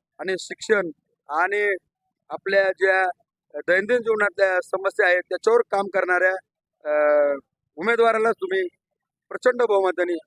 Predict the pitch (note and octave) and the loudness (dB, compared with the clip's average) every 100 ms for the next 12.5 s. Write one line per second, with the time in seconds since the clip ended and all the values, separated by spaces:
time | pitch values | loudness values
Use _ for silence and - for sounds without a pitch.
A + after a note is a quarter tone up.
0 | _ _ - E3+ G3 F3+ F3 D#3+ D#3 D3+ | _ _ -14 -2 0 2 0 0 -2 -6
1 | _ _ _ _ _ - D3+ F3+ E3+ E3 | _ _ _ _ _ -16 -8 -2 -2 -2
2 | E3+ _ _ D#3+ E3+ D3+ A#2+ - _ _ | -4 _ _ -8 -2 -2 -2 -8 _ _
3 | _ _ _ _ _ _ _ _ _ C4 | _ _ _ _ _ _ _ _ _ _
4 | _ _ _ _ _ C4+ _ _ B3 _ | _ _ _ _ _ _ _ _ _ _
5 | _ _ _ _ _ _ _ _ _ _ | _ _ _ _ _ _ _ _ _ _
6 | _ _ _ _ _ D3 E3+ G#3 G3 G3+ | _ _ _ _ _ -8 -6 -2 0 0
7 | G#3 G#3 A3 A3 - - F#3+ G3 G3 _ | 0 0 0 0 -4 -6 0 0 -2 _
8 | _ _ _ - F3 G3 G3 F#3 F#3+ F#3+ | _ _ _ -8 -4 0 2 0 0 -6
9 | - _ _ D#3 E3+ F#3+ F3+ F#3+ F#3 F#3 | -8 _ _ -8 -2 -2 -2 -4 -2 -2
10 | F3 F3 E3 E3 E3+ _ _ - C3+ E3 | 0 0 2 0 0 _ _ -10 -4 -2
11 | F#3 F#3 F3 _ _ _ D3+ D#3+ A3+ G#3+ | -2 -6 -10 _ _ _ -8 -6 -4 -2
12 | G#3 G3+ G3 F#3+ F3+ | -2 -2 -2 -2 -2